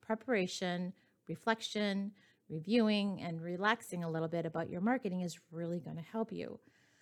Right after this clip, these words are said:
So what did I do to prepare? Anytime I get a new customer or a new client, this is what I say. "I have a son who has M S, and I don't know if I'm gonna need to take a couple days or a couple of weeks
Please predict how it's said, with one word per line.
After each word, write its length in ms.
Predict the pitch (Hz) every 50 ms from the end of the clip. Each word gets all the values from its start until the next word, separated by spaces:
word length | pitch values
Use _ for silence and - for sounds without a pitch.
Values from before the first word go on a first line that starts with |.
| _ _ _
So 300 | - - - 226 208 226 -
what 180 | - 208 247 262
did 140 | 277 285 320
I 100 | 311 247
do 200 | 208 196 190 175
to 80 | 185
prepare? 460 | - - 175 - - - - - - - 151 - _ _ _ _ _ _ _ _ _ _ - -
Anytime 420 | 240 285 349 - - 294 269 247
I 40 | 233
get 160 | 208 220 202
a 40 | 202
new 180 | 190 185 185 180
customer 640 | - - 175 165 - - - 170 170 64 62 - - - -
or 120 | 185 175
a 40 | 175
new 160 | 170 175 180
client, 580 | 180 - - - 165 160 156 147 143 - - - _ - -
this 160 | 170 - -
is 140 | 165 160 160
what 140 | 160 -
I 100 | - -
say. 200 | - - - - - - _ _ _ _ _ _ _ _ _ _ _ _ _ _ _ _ _ _ _ -
"I 60 | - 175
have 180 | 180 175 170
a 60 | 180
son 240 | 180 - 208 196 202
who 120 | 175 208 196
has 200 | 185 180 170 190
M 100 | 196 233
S, 380 | 247 - - - - - - _ _ _ _ _ -
and 100 | 175 165
I 60 | 165
don't 260 | 160 175 175 - -
know 240 | 180 180 180 180 160
if 140 | - 165 -
I'm 140 | 175 170 170
gonna 160 | 175 170 175
need 220 | 170 165 160 160 -
to 60 | 156
take 200 | - 190 - -
a 60 | 160
couple 260 | - - 165 151 151 147
days 540 | 160 175 220 247 262 269 262 - - - - _ _ -
or 80 | 165 165
a 60 | 165
couple 260 | - 202 202 214 214
of 100 | 214 190
weeks 340 | 196 185 - - - - -